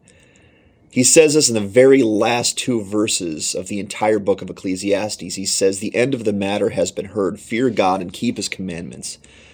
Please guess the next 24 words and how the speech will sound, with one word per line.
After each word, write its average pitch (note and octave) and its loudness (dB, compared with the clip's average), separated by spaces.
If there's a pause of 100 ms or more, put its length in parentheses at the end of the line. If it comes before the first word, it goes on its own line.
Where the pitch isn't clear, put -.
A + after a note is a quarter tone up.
(400)
for A#2 2
this C3+ 6
is F#2+ -6
the G#2 -6
whole B2 6
duty G#2 2
of F#2 -8
man. E2+ -8 (380)
For - -8
God B2 6
will A#2 6
bring G#2+ 0
every A#2 6
deed G#2 0
into F#2 -4
judgment F#2 -2
with F#2 -8
every A2 0
secret G#2+ -2
thing, F2+ -8
whether F2 -6
good G2+ -2
or F#2 -4
evil." F2 -10